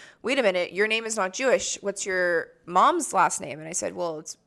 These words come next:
it's not, it's also not a Jewish name because the, here's the thing. Technically, my grandfather's last name was not even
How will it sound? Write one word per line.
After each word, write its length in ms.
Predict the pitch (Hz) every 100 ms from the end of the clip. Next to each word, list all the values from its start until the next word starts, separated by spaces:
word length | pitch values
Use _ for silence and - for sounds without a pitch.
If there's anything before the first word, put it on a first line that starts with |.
| _
it's 240 | 165 - 185
not, 300 | 180 170 -
it's 140 | 190 -
also 300 | 214 220 226
not 180 | 196 196
a 40 |
Jewish 360 | 196 180 180 180
name 220 | 165 180
because 480 | 180 196 175 175 - _ _ _ _ _ _ 190
the, 100 | 185
here's 420 | 214 196 196 196
the 80 | 185
thing. 360 | 233 208 185
Technically, 500 | - 262 - 285 302
my 120 | 254
grandfather's 800 | 220 196 208 247 202 190 190 190
last 420 | 180 185 180 202 202
name 500 | 180 180 190 233 311 - - _ _ -
was 200 | 196 196
not 240 | 208 208
even 360 | 214 202 190